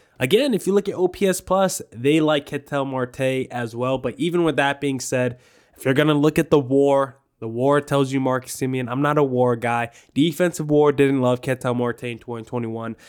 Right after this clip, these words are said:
So the war is gonna lean toward a Marcus Semien. I'm not a big war guy, but war is gonna lean heavily toward him more than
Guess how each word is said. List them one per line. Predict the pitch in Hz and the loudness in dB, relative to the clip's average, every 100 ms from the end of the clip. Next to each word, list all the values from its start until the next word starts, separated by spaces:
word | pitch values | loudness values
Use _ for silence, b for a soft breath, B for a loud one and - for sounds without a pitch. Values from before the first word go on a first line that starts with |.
| B | B
So | - 156 | 0 4
the | 147 | 6
war | 131 135 170 196 190 | 4 4 4 4 2
is | 160 160 | 0 -2
gonna | 127 156 180 | 0 2 2
lean | 170 165 165 | 2 2 2
toward | 151 143 147 | 0 0 0
a | |
Marcus | 139 131 131 131 - | 0 -2 -4 -8 -6
Semien. | 135 135 131 131 120 | -4 -4 -4 -4 -6
I'm | 131 | -6
not | 156 139 | -6 -10
a | |
big | 147 156 135 | -8 -6 -4
war | 123 123 117 | -2 -2 -2
guy, | 120 120 | -2 -4
but | 120 123 - b b b | -4 -6 -8 b b b
war | 123 143 156 160 | 0 2 4 2
is | 147 127 | 0 -2
gonna | 147 147 | 0 2
lean | 143 143 | 2 0
heavily | 120 139 147 156 151 | -2 -2 2 2 0
toward | 147 139 127 | -2 -4 -2
him | 131 | -4
more | 131 127 143 | -2 2 2
than | 143 143 | 4 0